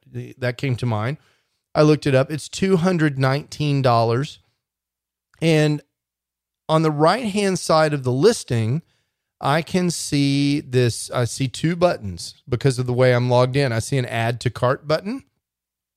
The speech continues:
and I see a buy it now with one click button. That's the button I always mash. I can always choose to pay more to get it faster than two days, but if I just hit the buy it now button,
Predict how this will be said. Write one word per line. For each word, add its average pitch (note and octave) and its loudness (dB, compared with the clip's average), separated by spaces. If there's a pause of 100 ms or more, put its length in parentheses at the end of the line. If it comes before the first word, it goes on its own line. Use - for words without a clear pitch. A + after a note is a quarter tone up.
(100)
and C#3+ -2
I C#3+ 2
see C#3+ -4
a C3 -2
buy B2 0
it D3 -6
now A#2 -2 (400)
with B2+ 2
one C3+ 2
click A2+ -8
button. G#2+ -4
That's A#2+ -4
the - -4
button C3+ 0
I A#2+ 0
always A#2 0
mash. A2 -6 (380)
I C3+ 2
can D3 0
always D3 2
choose C#3+ 0
to C3 -4
pay C3+ -2
more C#3 2
to - -8
get C3 0
it C3 -2
faster C3 -2
than C#3+ 0
two C#3+ -2
days, C3 0
but C3 -2
if A#2+ -4
I C#3+ -2
just F#3 -8
hit G3 -6
the D#3+ -4
buy B2+ 0
it B2 -10
now B2 -2
button, A#2 -2